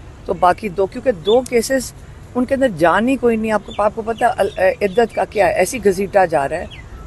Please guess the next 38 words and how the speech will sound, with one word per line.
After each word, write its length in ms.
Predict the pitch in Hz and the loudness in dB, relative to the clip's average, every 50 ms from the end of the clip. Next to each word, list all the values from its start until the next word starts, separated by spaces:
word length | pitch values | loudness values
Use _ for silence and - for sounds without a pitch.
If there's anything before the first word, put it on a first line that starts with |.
| - | -4
बुशरा 300 | - 185 180 - 220 220 | -2 -2 0 4 2 2
बीबी 280 | 208 202 214 185 208 214 | 2 2 -2 -2 -2 -4
की 120 | 190 208 | -4 -6
बेटियों 400 | 190 143 160 165 151 - 196 190 | -4 -2 -2 -2 -2 0 -4 -4
ने 140 | 190 202 196 | -2 -2 -4
statements 640 | 185 - - 180 170 165 - 190 196 196 175 - - | -4 -4 -2 -2 -2 -2 -4 -8 -8 -8 -8 -8 -8
दी 180 | 165 156 143 | -6 -6 -6
हैं, 200 | 139 - - - - - - - - - - - - - | -6 -8 -10 -14 -16 -18 -20 -20 -20 -20 -20 -20 -16 -4
कुरान 340 | - 196 196 185 196 202 214 | -2 0 2 2 2 0 0
पे 120 | 196 220 | 0 0
हाथ 240 | 208 175 165 156 160 - - | 0 2 4 2 2 0 0
रख 160 | 185 175 - | -6 -6 -6
के 120 | - - | -6 -8
उन्होंने 400 | 180 165 170 170 165 165 165 165 156 - - - - - - - - - | -8 -8 -6 -8 -6 -6 -6 -8 -8 -12 -16 -18 -18 -18 -20 -18 -16 -12
statement 460 | - 180 165 160 - 165 165 165 151 | -2 -2 -2 -2 -2 -4 -8 -8 -6
दी 120 | 151 147 | -6 -8
हुई 140 | 135 135 143 | -8 -8 -8
है। 120 | 156 - - - - - - - - - - - 240 | -10 -10 -12 -14 -20 -20 -20 -20 -20 -16 -8 -4 -2
अब 120 | 233 247 | -2 -2
किस, 340 | 240 - - 320 349 - - | -4 -6 -2 -2 0 0 -2
किस 360 | - - - 339 - - - | -4 -2 -2 0 0 0 0
मुंह 200 | 233 233 262 285 | 0 2 2 2
से 140 | 269 - 262 | 4 2 2
वो 140 | 226 220 214 | 2 2 0
केस 300 | - - 190 180 170 - | 0 2 0 0 0 0
चलाएंगे? 420 | - 180 160 147 147 156 156 185 | -2 0 2 2 2 2 0 -2
जज 320 | 156 139 185 196 220 208 - | -4 2 4 4 4 4 0
को 120 | - 285 | -4 -2
भी 120 | 262 302 | -2 -2
शर्मिंदगी 560 | 262 - 214 185 190 190 180 170 175 165 165 165 | -2 -2 -4 -6 -6 -8 -6 -6 -6 -4 -2 -2
हो 120 | 156 156 | -2 -2
रही 140 | 151 151 139 | -2 -2 -6
होगी। 320 | 135 135 135 156 190 226 - - - - - - - - - | -6 -6 -6 -8 -10 -10 -12 -14 -14 -14 -14 -12 -12 -4 0
अब 180 | 233 220 208 175 | 0 0 2 4
हो 160 | 196 214 240 | 6 6 6
ये 200 | 269 269 277 269 | 6 6 4 4
रहा 200 | 233 208 190 180 | 6 6 6 6
है 160 | 185 202 214 | 6 4 2